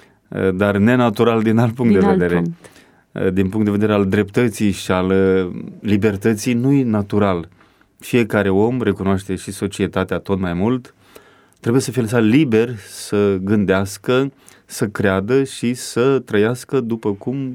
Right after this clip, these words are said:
Speaker 1: găsește de cuvință, sigur, nelezând libertatea altuia. Chiar din, eh, copilărie am simțit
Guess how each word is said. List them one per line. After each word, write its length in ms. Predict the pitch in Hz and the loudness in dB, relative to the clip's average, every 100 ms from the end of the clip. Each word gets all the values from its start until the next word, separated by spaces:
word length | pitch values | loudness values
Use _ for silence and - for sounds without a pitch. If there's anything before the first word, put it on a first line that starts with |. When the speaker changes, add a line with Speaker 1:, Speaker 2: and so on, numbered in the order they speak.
| 143 | -10
Speaker 1:
găsește 400 | 120 101 131 - | -8 -8 -8 -4
de 80 | 113 | -4
cuvință, 540 | 104 101 127 135 156 - - - _ | -2 -2 -2 0 -4 -4 -18 -20 _
sigur, 420 | - 165 151 120 | -2 2 2 2
nelezând 580 | 131 143 107 98 120 117 | 2 4 2 2 0 0
libertatea 640 | 98 95 92 92 90 95 | 0 0 0 -4 -4 -6
altuia. 640 | 92 95 98 87 82 78 - _ - - - - - _ _ _ _ | -6 -6 -8 -8 -10 -10 -14 _ -20 -20 -20 -20 -20 _ _ _ _
Chiar 180 | - 160 | 0 0
din, 220 | 143 143 | 4 4
eh, 640 | 135 127 123 120 113 113 101 98 _ _ | 4 4 4 4 4 0 -2 -8 _ _
copilărie 680 | - 110 113 107 120 139 131 123 | -4 -2 2 2 2 2 4 4
am 180 | 127 123 | 0 -4
simțit 1000 | 117 - 120 113 - 135 104 - - - | -8 -6 -6 -6 -4 -4 -4 -12 -20 -20